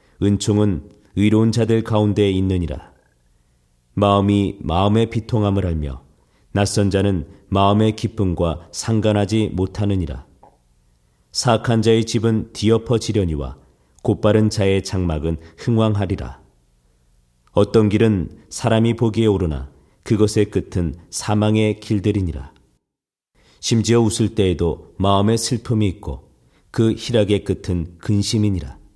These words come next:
마음이 타락한 자는 자기 자신의 길들로 채워지려니와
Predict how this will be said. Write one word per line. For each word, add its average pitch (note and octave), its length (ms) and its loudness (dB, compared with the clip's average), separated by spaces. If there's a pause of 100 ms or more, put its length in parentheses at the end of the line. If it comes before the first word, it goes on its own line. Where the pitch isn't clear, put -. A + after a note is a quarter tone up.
(920)
마음이 A2 420 4
타락한 G2+ 460 -2
자는 D2 280 -6 (240)
자기 G#2+ 380 0
자신의 G#2+ 480 0
길들로 F#2+ 600 -2
채워지려니와 D#2+ 880 -4